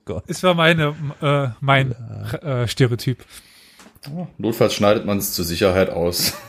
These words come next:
Speaker 3: <laughs> Wir hängen ja an unserer Gesundheit.
Speaker 1: Mit einem Messer?
Speaker 3: Genau, mit einem Messer.
Speaker 2: Okay. <clears throat>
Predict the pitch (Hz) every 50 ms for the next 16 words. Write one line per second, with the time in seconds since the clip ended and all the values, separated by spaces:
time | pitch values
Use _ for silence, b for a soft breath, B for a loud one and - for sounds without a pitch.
0 | - - 160 - - - 185 151 110 - - _ _ b b b b b b b
1 | b b b b b _ 131 120 - - - - - - - - - - 98 95
2 | 92 90 90 90 90 90 - 95 92 - 98 - - - 104 98 98 92 - 107
3 | 87 92 110 - - 104 95 98 135 - - 175 190 - _ B B B B B
4 | B B B B _ - - - - - 180 - 147 180 185 226 220 196 165 120
5 | 135 - - - - - 117 - - - 120 113 110 107 101 104 - - _ B
6 | B B B B B B B B B B B B B B B B _ - 80 80
7 | 78 - - 127 107 - - 104 95 95 92 - - - - 107 104 -